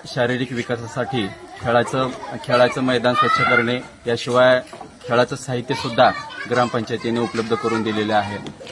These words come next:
प्रोजेक्टर, प्रोजेक्टर दिल्यामुळं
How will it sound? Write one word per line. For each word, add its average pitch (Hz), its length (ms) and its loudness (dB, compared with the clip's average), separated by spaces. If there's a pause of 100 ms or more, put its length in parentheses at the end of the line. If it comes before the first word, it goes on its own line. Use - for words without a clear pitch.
(300)
प्रोजेक्टर, 127 640 0 (1300)
प्रोजेक्टर 135 520 0
दिल्यामुळं 123 540 6